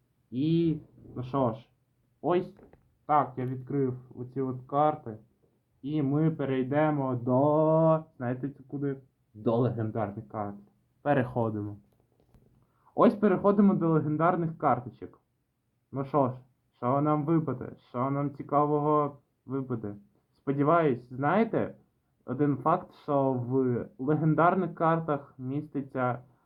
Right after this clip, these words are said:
містить легендарну карту, так що приготовтесь, приготуйтеся, буде цікаво. Відкриваємо наступну карту.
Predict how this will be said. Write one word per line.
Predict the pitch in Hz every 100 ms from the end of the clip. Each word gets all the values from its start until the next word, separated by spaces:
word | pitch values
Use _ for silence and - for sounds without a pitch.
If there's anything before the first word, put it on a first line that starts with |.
| _
містить | 127 143 - 127 -
легендарну | 123 135 143 143 135 123
карту, | - 139 160 156
так | - 127 -
що | 139 151 151 127 - _ _
приготовтесь, | 131 131 127 127 127 123 - _ _ _ _ _ _ _ _ -
приготуйтеся, | 117 120 127 139 131 123 - 107 - _ _ _ _
буде | 107 123 135 131 127 - _
цікаво. | - 107 104 98 98 _ _ _ _ _ _ _ _ _
Відкриваємо | _ 123 127 135 123 104 104 _ _ _ _ _ _ _ _ _ _
наступну | - - 123 117 -
карту. | 151 160 113